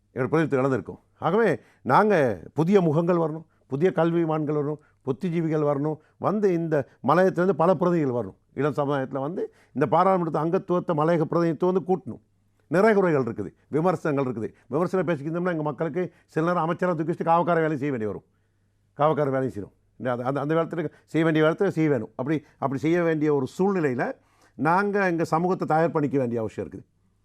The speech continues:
இது, இது தன்னாட்சி புரிய இயலாது யாரும் மலையகத்துல. இல்ல மலையகம் எனக்கு தான் சொந்தம்னு சொல்ல முடியாது.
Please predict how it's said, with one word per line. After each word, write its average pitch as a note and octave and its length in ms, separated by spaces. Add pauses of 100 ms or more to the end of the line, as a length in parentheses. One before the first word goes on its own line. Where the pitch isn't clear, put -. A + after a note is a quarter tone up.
(220)
இது, C3 220 (440)
இது A#2+ 160
தன்னாட்சி E3 460
புரிய A#2+ 200
இயலாது A#2 180
யாரும் A2+ 200
மலையகத்துல. G#2 380 (520)
இல்ல D3+ 140
மலையகம் D#3 340
எனக்கு C3+ 180
தான் C#3+ 160
சொந்தம்னு A#2 260
சொல்ல A2 80
முடியாது. G2+ 240